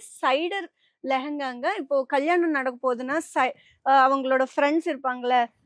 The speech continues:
அவங்க எல்லாம் போடலாம். இது எல்லாமே ஃபோட்டோ ஷூட்டுக்கு ரொம்ப அழகா இருக்கும். இது வந்து பாத்தீங்கன்னா, ஃபேப்ரிக் quill நட்ஸ்ன்னு சொல்லுவாங்க. இதுக்கு உள்ள கேன் கேன் கூட நம்ம போட்டு ரொம்ப அழகா ஸ்டிச் பண்ணா ரொம்ப நல்லா இருக்கும். அன்ஸ்டிச்சடு இருக்கு, ஸ்டிச்சடு கூட இருக்கு.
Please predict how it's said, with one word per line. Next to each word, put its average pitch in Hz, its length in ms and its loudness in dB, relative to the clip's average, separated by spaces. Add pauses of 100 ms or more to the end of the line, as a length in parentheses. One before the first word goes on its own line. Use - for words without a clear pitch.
(180)
அவங்க 269 380 0
எல்லாம் 262 320 0
போடலாம். 254 460 -4
இது 277 180 -4
எல்லாமே 277 380 -4
ஃபோட்டோ 311 420 -6 (100)
ஷூட்டுக்கு 269 320 -4
ரொம்ப 277 400 -2
அழகா 269 460 2
இருக்கும். 277 340 -4 (200)
இது 302 140 -4
வந்து 349 260 0
பாத்தீங்கன்னா, 285 400 -4 (100)
ஃபேப்ரிக் 254 460 -6
quill 302 260 -6
நட்ஸ்ன்னு 262 340 -12
சொல்லுவாங்க. 226 600 -8 (220)
இதுக்கு 359 360 -6
உள்ள 302 300 -6 (100)
கேன் 262 280 -6
கேன் 320 140 -4
கூட 262 340 0 (580)
நம்ம 277 340 0
போட்டு 269 580 0
ரொம்ப 269 280 0
அழகா 262 240 -2
ஸ்டிச் 277 320 -10
பண்ணா 269 220 -6
ரொம்ப 262 300 -6
நல்லா 247 320 -2
இருக்கும். 233 280 -6
அன்ஸ்டிச்சடு 302 560 -6
இருக்கு, 311 260 -10
ஸ்டிச்சடு 294 380 -10
கூட 254 280 -4
இருக்கு. 220 320 -8